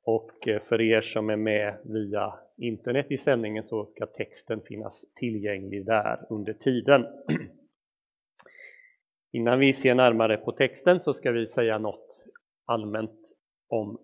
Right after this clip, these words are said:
den atanasianska trosbekännelsen. Det finns ganska mycket osäkerhet kring när den har kommit till och vem som har skrivit den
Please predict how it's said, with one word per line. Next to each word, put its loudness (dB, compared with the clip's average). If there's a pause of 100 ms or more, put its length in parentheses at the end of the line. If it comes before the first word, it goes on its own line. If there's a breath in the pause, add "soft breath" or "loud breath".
den -4
atanasianska -2
trosbekännelsen. -6 (1160)
Det -12
finns -6
ganska 4
mycket 0
osäkerhet 2
kring -2
när 0
den -2
har 0
kommit -8
till 0 (200)
och 0
vem 0
som -8
har -4
skrivit -2
den 2